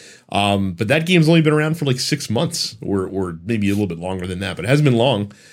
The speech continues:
um, and got really positive reviews, but I guess it really wasn't making money, even though it never released on Steam. Um, it was on the Epic Game Store exclusively, and they never put it out on the platform where most people that play P C games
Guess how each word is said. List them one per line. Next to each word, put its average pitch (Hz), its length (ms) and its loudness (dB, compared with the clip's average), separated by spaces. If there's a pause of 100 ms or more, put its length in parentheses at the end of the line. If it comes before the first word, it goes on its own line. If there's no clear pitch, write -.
(240)
um, 98 300 0
and 92 160 -6
got 101 260 -4 (220)
really 131 240 2
positive 147 420 2
reviews, 147 340 0
but 80 140 -12
I 82 60 -10
guess 87 240 -10
it 90 80 -8
really 107 200 2
wasn't 110 260 0
making 113 200 -2
money, 123 220 0
even 120 340 0
though 123 360 2 (800)
it 135 120 2
never 113 200 0
released 120 360 2
on 127 100 2
Steam. 127 360 -4 (560)
Um, 87 320 0
it 78 60 -2
was 98 140 -2
on 107 120 2
the 101 120 4
Epic 101 180 2
Game 101 220 4
Store 101 240 2
exclusively, 101 500 0
and 80 80 -2
they 82 80 -2
never 85 240 -2
put 85 140 0
it 82 80 0
out 80 340 0
on 82 320 0
the 85 80 -4
platform 87 500 0
where 87 120 2
most 147 220 4
people 78 240 -4
that 78 120 -4
play 78 140 -2
P 78 100 -8
C 73 260 -6
games 73 260 -6